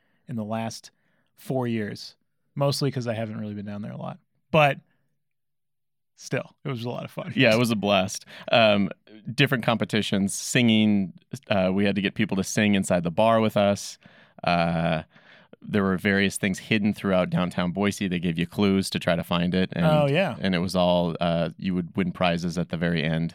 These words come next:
Speaker 2: if you got the most points.
Speaker 1: Yeah,
Speaker 2: And there
Speaker 1: and
Speaker 2: were
Speaker 1: we,
Speaker 2: some
Speaker 1: it was
Speaker 2: people
Speaker 1: an
Speaker 2: that
Speaker 1: oppor-, it was an opportunity to dress up, too. We dressed up like a bunch of nerds. I hadn't done that since the opening night of The Two Towers when I was in high school, and I dressed up as a hobbit.
Speaker 2: I hadn't done that since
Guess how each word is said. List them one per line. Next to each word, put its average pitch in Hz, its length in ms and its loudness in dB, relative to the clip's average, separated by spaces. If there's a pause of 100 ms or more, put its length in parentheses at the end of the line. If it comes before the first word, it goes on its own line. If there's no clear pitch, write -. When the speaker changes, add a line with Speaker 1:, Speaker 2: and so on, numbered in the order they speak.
(100)
Speaker 2:
if - 240 -8
you 82 380 -2
got 80 220 -2
the - 80 -12
most 80 220 -4
points. - 400 -6
Speaker 1:
Yeah, 175 180 2
Speaker 2:
And 113 80 4
there 110 80 6
Speaker 1:
and 160 80 4
Speaker 2:
were 165 60 4
Speaker 1:
we, - 20 4
Speaker 2:
some - 100 4
Speaker 1:
it - 60 2
was 151 120 4
Speaker 2:
people 156 120 4
Speaker 1:
an - 80 2
Speaker 2:
that - 0 -
Speaker 1:
oppor-, 147 180 -4
it 180 100 -2
was 151 120 2
an 156 60 4
opportunity 143 340 -2
to 131 60 -4
dress 117 340 -4
up, 127 220 -2
too. 170 340 -2
We 151 80 -2
dressed 127 300 -2
up 131 120 -6
like 123 140 -4
a 120 60 -6
bunch 123 240 -4
of 117 60 -4
nerds. 123 520 -4
I 131 80 0
hadn't 127 160 -2
done 120 160 -2
that 123 180 -4
since 120 340 -8
the 120 340 -6
opening 120 400 -4
night 113 200 -2
of 110 160 -6 (220)
The 117 100 -10
Two 123 220 -10
Towers 123 540 -8
when 117 100 -6
I 110 40 -4
was 110 120 -6
in 110 60 -12
high 110 180 -10
school, - 260 -10
and 143 80 -10
I 113 40 -8
dressed 113 280 -10
up 123 120 -12
as 110 100 -10
a 113 80 -10
hobbit. 117 380 -10 (400)
Speaker 2:
I 120 60 2
hadn't 101 380 2
done 95 220 2
that 98 260 0
since - 380 -6